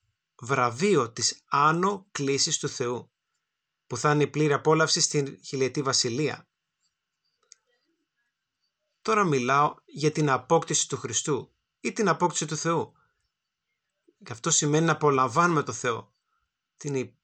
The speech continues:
πλήρης απόλαυση του Θεού. Αυτό είναι το κέρδος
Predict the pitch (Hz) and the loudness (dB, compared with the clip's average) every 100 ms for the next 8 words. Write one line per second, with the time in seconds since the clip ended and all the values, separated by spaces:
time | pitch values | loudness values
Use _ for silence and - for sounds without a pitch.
0 | _ _ 165 190 180 160 - 190 196 156 | _ _ -8 -4 -2 -4 0 4 4 4
1 | - 135 120 - 117 - _ _ _ _ | 0 -4 -8 -8 -8 -10 _ _ _ _
2 | _ _ _ _ _ _ _ _ _ _ | _ _ _ _ _ _ _ _ _ _
3 | _ _ _ _ _ _ _ - 110 - | _ _ _ _ _ _ _ -20 -10 -4
4 | 175 170 139 - 180 139 107 - - | -2 0 -2 0 -2 -2 -6 -8 -8